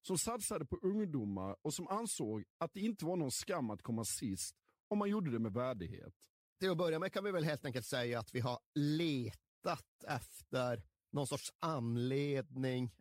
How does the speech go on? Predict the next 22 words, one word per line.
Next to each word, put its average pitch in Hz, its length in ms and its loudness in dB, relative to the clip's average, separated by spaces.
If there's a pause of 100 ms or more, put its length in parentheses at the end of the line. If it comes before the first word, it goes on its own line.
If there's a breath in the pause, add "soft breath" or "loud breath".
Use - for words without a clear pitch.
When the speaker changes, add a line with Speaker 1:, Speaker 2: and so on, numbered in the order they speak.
Speaker 2:
eller 139 280 2
ursäkt 147 1000 -2
för 131 200 2
att - 360 -4
prata 151 800 -2 (340)
om 135 140 0
den 123 180 0
stora 120 1000 0
Zdenek 120 720 0
Zeman. 127 1000 0 (540)
Och 175 140 2
eftersom 185 580 -2 (100)
Sverige 180 800 2 (200)
nu 147 160 2
ska - 200 -2
spela 175 520 2
V 180 260 2
M-playoff 120 540 0
mot 120 180 -6
Tjeckien 113 540 -4
nästa 110 360 -4
vecka 110 540 -4